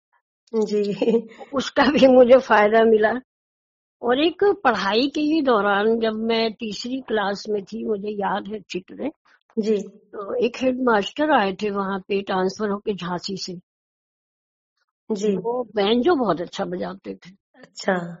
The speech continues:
Speaker 2: तो मैं सुन के, बस उनके पास जाती थी, उनके घर में थोड़े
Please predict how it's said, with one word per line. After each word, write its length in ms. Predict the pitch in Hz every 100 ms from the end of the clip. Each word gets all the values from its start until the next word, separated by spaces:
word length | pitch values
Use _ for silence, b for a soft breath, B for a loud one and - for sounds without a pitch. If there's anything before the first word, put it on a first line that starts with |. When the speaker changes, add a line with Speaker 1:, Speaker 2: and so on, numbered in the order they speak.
| _ _ _ _ _
Speaker 2:
तो 180 | 208 208
मैं 160 | 214 226
सुन 300 | - 247 254
के, 200 | 285 269
बस 200 | 262 240
उनके 240 | 220 247
पास 340 | 240 220 226
जाती 440 | 220 202 185 190 240
थी, 140 | -
उनके 260 | 220 202 220
घर 200 | 208 202
में 180 | 214 208
थोड़े 260 | 208 202